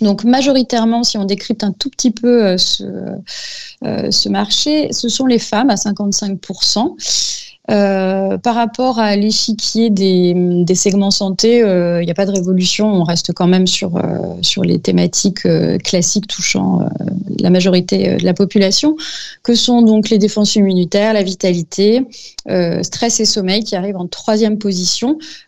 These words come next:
euh, suivi de près par les problèmes articulaires, la digestion, et puis ensuite la beauté, euh, la cognition qui, qui peine à, à se faire une place,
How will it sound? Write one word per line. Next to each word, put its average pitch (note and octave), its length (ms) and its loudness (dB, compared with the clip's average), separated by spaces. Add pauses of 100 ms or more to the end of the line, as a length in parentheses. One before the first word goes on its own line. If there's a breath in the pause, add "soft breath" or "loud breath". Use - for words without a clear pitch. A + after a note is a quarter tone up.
euh, F#3+ 200 0
suivi A3 300 0
de A3 40 -6
près A3 200 -4
par G3+ 140 0
les F3+ 100 0
problèmes G#3 340 2
articulaires, F#3 840 0
la G#3+ 120 2
digestion, G3 680 0 (200)
et A3 80 0
puis - 180 0
ensuite A3 500 0
la G#3+ 140 0
beauté, G3+ 540 0 (400 loud breath)
euh, F#3+ 160 2
la B3 120 0
cognition D4 540 2 (420)
qui, F#3 280 -8
qui F#3 160 -8
peine G#3 260 0
à, F#3 160 -4
à - 160 -4
se - 80 -2
faire G#3 140 0
une G3 160 0
place, A3 420 -2